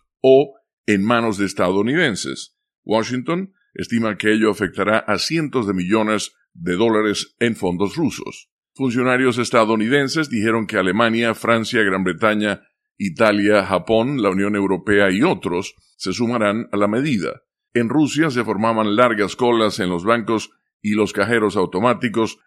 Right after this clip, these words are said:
en medio de reportes en las redes sociales de que los cajeros se están quedando sin billetes. El Departamento de Transporte Público de Moscú advirtió a los usuarios que posiblemente no podrán pagar con Apple Pay,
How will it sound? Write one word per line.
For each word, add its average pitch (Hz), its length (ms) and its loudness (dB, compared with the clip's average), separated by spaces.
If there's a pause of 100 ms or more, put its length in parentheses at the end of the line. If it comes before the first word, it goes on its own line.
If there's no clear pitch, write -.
(180)
en 107 140 2
medio 156 360 4
de 120 80 4
reportes 127 640 0
en 104 100 2
las 90 140 -2
redes 113 280 2
sociales 135 480 0
de 107 140 -2
que 98 80 -4
los 95 120 -2
cajeros 113 500 2 (220)
se - 120 -8
están 113 260 -2
quedando 98 420 0
sin 85 220 -6
billetes. 113 720 -4 (280)
El 131 140 -2
Departamento 127 600 0
de 120 60 2
Transporte 113 580 -2
Público 120 500 0
de 101 80 6
Moscú 104 440 -2
advirtió 104 400 0
a 117 40 4
los 110 140 -2
usuarios 117 580 -2 (340)
que 117 120 -2
posiblemente 131 720 -2
no 123 160 -2
podrán 107 380 0
pagar 101 440 0
con 95 260 -6
Apple 135 400 0
Pay, 139 460 0